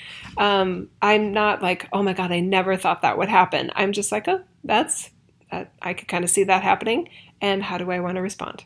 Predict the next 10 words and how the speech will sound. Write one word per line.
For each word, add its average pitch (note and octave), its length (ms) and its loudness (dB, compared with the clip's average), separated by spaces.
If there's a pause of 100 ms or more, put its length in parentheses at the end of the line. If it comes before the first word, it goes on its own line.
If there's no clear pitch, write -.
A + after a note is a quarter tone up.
Right? G#3 380 -2 (640)
Um, F#3 640 0
because G3+ 300 0
we G3 80 2
all F3+ 140 0
have F3+ 100 -2
choices F3+ 500 -4
in F3 220 -4
that. - 300 -4
But F3 360 0